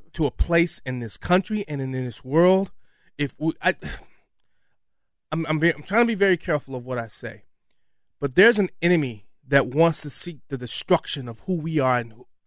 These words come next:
who, the American idea. That's what they're after, because you can never destroy an idea, and they know that. So they want to put us in as much fear as possible. And I say, don't fear these people. Don't fear terrorists.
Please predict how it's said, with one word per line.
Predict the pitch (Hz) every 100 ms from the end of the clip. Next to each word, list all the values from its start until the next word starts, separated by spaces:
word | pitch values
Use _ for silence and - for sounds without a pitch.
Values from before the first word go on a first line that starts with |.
| _ -
who, | - _ 135
the | - 156
American | 147 185 190 - 156 131 - _ -
idea. | 143 113 160 156 123 98 - _ _
That's | 175 233 -
what | 202 -
they're | 123
after, | 123 131 - - _ _ _ _
because | 170 202 175
you | 220
can | 196
never | 208 208
destroy | 165 156 - 202 185
an | 147
idea, | 131 117 175 165 117
and | 135
they | 156
know | 143 160 196
that. | 139 95 - _ _ _
So | 165
they | 170 214
want | 220
to | 170 135 -
put | - 220
us | 214
in | 185
as | 147 123
much | 202 - -
fear | - 214 220 214 -
as | 147 -
possible. | - 175 175 - 123 110 - _ _
And | 147 156
I | 226
say, | - 180
don't | 131 160 240
fear | - - 220 240
these | 156 -
people. | 123 - 113
Don't | 165 214
fear | - 220
terrorists. | - 202 240 262